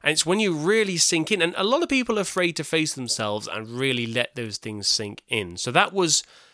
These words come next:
um, one of her points, is to really be grateful for the little things she was doing. She describes that she saw her body wasting away day by day, and there's nothing she can do about it.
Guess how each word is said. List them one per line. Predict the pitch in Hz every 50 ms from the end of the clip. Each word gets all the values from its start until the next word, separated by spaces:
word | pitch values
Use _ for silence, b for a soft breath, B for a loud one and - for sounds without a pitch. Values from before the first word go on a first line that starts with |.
| b b b b _ -
um, | 127 123 123 123 127
one | 127 123 135
of | 131 120
her | 117
points, | 107 - - 120 107 98 - - -
is | 120 117 -
to | - 127
really | 135 170 214 226 220
be | 190 185
grateful | 165 143 143 156 151 160 151 - 139 127 113
for | - 127
the | 113 120 117
little | 123 123 127 123
things | - 123 113 107 -
she | -
was | 104
doing. | - - 113 107 104
She | 101 - 120 117 113
describes | 110 - 123 - - 147 151 156 143 135 -
that | 143 131 - - -
she | - - 135
saw | 123 - 139 131
her | 123 117
body | 113 120 120 120 120 113
wasting | 113 117 120 120 113 - - 127 117 113
away | 110 107 110 117 117 110 107 104 104 101 B B B B B B B -
day | 135 131 127
by | 113 117 110 113 110
day, | 123 135 143 123
and | 107
there's | 104 101 117
nothing | 113 - 120 107
she | - - 107 101
can | - 101
do | 92 107 113 117
about | 113 101 98 90 87 87
it. | 90 -